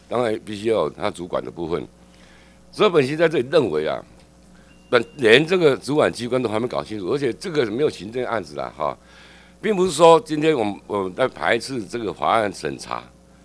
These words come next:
啊，只要审，不是说今天啊，今天进入，进入询答才不会浪费时间。这个连谁应该搞清楚，弄谁来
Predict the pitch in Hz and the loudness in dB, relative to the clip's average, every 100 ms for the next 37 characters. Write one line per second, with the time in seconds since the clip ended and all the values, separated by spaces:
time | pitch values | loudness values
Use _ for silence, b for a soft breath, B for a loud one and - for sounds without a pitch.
0 | b b b - 76 - - - 196 - | b b b -8 -8 -8 -10 0 0 2
1 | 123 - - 147 151 160 151 165 131 101 | -2 -2 -8 -6 0 0 0 2 2 2
2 | 139 156 123 143 151 120 143 123 - b | -2 -4 -2 -4 -4 -4 -4 -4 -6 b
3 | b - 113 127 107 101 - 98 113 113 | b -8 -6 0 2 2 0 -6 -4 -2
4 | 110 104 78 76 85 78 - b b b | -2 -4 -8 -10 -8 -10 -18 b b b
5 | - 214 208 127 143 185 151 160 139 - | -6 0 2 6 6 6 2 2 0 -12
6 | - - - 165 196 156 104 95 87 156 | -16 -16 -8 2 2 4 4 4 2 -2
7 | 165 165 104 92 143 120 71 87 104 139 | -2 -4 -6 -4 -2 -4 -6 -4 0 0